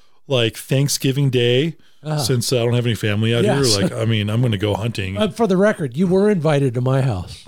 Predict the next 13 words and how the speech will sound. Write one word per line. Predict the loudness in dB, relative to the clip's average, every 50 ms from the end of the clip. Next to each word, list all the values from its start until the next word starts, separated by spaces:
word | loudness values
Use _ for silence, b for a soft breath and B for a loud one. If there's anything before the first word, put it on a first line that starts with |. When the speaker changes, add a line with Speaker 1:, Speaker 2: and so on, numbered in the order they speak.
| -6
Speaker 1:
Yeah, | -2 0 0 0 0
that's | -2 -2 -2
true. | -2 -2 0
I | 0
Speaker 2:
Okay. | 0 0
Speaker 1:
was. | 0 0 -2 -2 -4 -6 -8 -8
Speaker 2:
All | -6 -4
right. | -4 -4 -8 -6 -4 -2
Speaker 1:
Um, | 0 0 0 -2 -2 -6 -10 -16 -20 -20 -20 -20 -20 -18 -10 -8
it's, | -8 -8 -8
it's | -8 -6 -2
something | 0 0 2 2
about | 2 2 2 2 2 0 -2